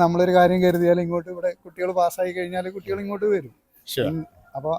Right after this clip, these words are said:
Speaker 1: ആ ഒരു കോൺഫിഡന്റോടെ തുടങ്ങിയത് തന്നെ ആയിരുന്നു. അപ്പൊ ഏകദേശം രണ്ടായിരത്തി പതിനാറ് മുതൽ രണ്ടായിരത്തി ഇരുപത്തിനാലായി,
Speaker 2: ഉം.
Speaker 1: ഏകദേശം എട്ട് വർഷത്തോളമായി. ഇപ്പൊ ഓരോ വർഷം ഈ സ്ഥാപനത്തിൽ നിന്ന് ആയിരത്തോളം കുട്ടികൾ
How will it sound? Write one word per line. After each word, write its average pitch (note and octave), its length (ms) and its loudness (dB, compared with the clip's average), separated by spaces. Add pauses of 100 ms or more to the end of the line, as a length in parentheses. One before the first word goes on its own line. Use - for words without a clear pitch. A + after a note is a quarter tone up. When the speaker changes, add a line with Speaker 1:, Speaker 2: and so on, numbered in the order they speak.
(140)
Speaker 1:
ആ C3 140 -4
ഒരു F#3+ 180 -6
കോൺഫിഡന്റോടെ F#3 680 0
തുടങ്ങിയത് D#3+ 340 0
തന്നെ E3+ 200 -2
ആയിരുന്നു. A2 280 -14 (460)
അപ്പൊ - 220 -8
ഏകദേശം D#3+ 400 -2 (260)
രണ്ടായിരത്തി D#3 440 -2
പതിനാറ് D3+ 360 -2
മുതൽ D#3 160 -2 (220)
രണ്ടായിരത്തി C#3 440 -4
ഇരുപത്തിനാലായി, C3+ 600 -6 (160)
Speaker 2:
ഉം. G2+ 80 -14 (240)
Speaker 1:
ഏകദേശം C#3+ 360 -6 (120)
എട്ട് C#3+ 180 -6
വർഷത്തോളമായി. B2+ 680 -10 (460)
ഇപ്പൊ C3+ 160 -6 (400)
ഓരോ E3 240 4
വർഷം D#3+ 380 -4
ഈ - 100 -10
സ്ഥാപനത്തിൽ C#3+ 500 -2
നിന്ന് B2+ 160 -10 (280)
ആയിരത്തോളം D3+ 480 -4
കുട്ടികൾ C#3+ 300 -6